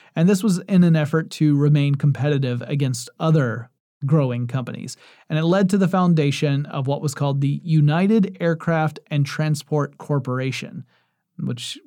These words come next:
was formed in nineteen twenty-nine. It was essentially an umbrella company for the new Boeing Air Transport Company, the older Boeing Airplane Company, Pratt and Whitney,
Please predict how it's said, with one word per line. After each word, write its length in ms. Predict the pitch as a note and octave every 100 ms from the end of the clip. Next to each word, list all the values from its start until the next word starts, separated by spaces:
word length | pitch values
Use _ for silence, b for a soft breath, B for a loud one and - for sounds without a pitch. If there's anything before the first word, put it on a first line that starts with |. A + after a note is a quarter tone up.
| D3 - -
was 260 | D3+ B2+ A#2
formed 320 | D#3+ D#3+ D3+
in 120 | C3
nineteen 400 | C#3 D3 - C#3+
twenty-nine. 720 | - C#3 A#2+ B2+ B2 A#2 A2+
It 40 | C#3
was 140 | B2
essentially 460 | B2+ - F#3 F3 D#3+
an 100 | C3+
umbrella 480 | C3+ C3 C3+ C3+ B2+
company 500 | C#3+ B2+ B2+ B2+ B2 b b _
for 140 | D#3
the 120 | D3
new 320 | D#3 D#3+ D#3
Boeing 460 | D3 D3 D3 C#3 C#3+
Air 200 | E3+ F#3
Transport 520 | F#3 F3+ D#3 - E3
Company, 480 | D#3+ D#3+ D3+ D#3 D3+ B B B
the 220 | D3 D3 D3+
older 420 | E3 D#3+ E3 D3+
Boeing 520 | C3 D3 D#3 D3+ C#3+
Airplane 520 | E3 F#3+ F3+ D3+ C3+
Company, 500 | C3+ B2+ B2 B2+ C3 B2 b b
Pratt 380 | - F#3 F#3+ F#3+
and 180 | D#3+ D3
Whitney, 520 | G#3 D#3 C#3+ E3+